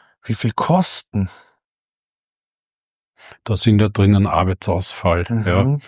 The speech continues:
Speaker 2: Krankheit, Reha, ja, Physiotherapie, alles, was der Mensch braucht, ja, also die Gesamtkosten für die Volkswirtschaft.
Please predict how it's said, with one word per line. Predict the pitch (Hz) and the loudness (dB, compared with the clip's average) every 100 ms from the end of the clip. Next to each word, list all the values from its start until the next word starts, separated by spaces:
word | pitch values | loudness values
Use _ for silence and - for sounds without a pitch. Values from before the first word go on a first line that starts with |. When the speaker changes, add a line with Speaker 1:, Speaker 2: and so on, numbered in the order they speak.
| _ _ | _ _
Speaker 2:
Krankheit, | - 92 98 98 92 - | -4 -2 0 -2 -2 -2
Reha, | 87 90 85 87 87 _ _ - | 0 0 0 -2 -6 _ _ -4
ja, | 87 90 _ - - - | -4 -4 _ -20 -20 -20
Physiotherapie, | - - 98 87 85 92 87 85 95 92 - | -6 -2 0 -2 -2 0 0 0 -2 0 -2
alles, | 98 101 - | -4 -4 -2
was | 92 - | -4 -2
der | 101 | 0
Mensch | 90 92 - | 2 0 -4
braucht, | - 87 104 - - - _ | -2 0 0 -4 -20 -20 _
ja, | - 95 101 | -2 -2 -2
also | 92 - 98 | -4 -4 -4
die | 101 101 | -2 -2
Gesamtkosten | 104 95 101 104 - - 95 - 101 | -2 -2 0 -2 -2 -2 -2 -4 -6
für | - | -4
die | 92 | -4
Volkswirtschaft. | - 90 87 - 82 - - - | -2 -4 -4 -8 -10 -10 -14 -16